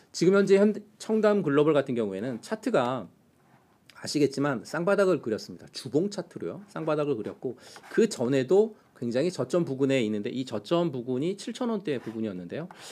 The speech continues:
이번에도 역시나 육천 원, 뭐 칠천 원 부근에 저가를 형성해주면서 슈팅이 나와주었죠.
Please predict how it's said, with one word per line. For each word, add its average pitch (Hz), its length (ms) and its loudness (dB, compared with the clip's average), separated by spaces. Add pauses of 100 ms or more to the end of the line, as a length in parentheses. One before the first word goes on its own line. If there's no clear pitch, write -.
(140)
이번에도 180 380 6
역시나 143 360 2
육천 147 440 -4
원, 147 260 0
뭐 107 340 -6 (280)
칠천 170 320 -4
원 143 120 0
부근에 117 600 -6 (280)
저가를 143 480 2
형성해주면서 151 680 0
슈팅이 208 340 -2
나와주었죠. 104 600 -6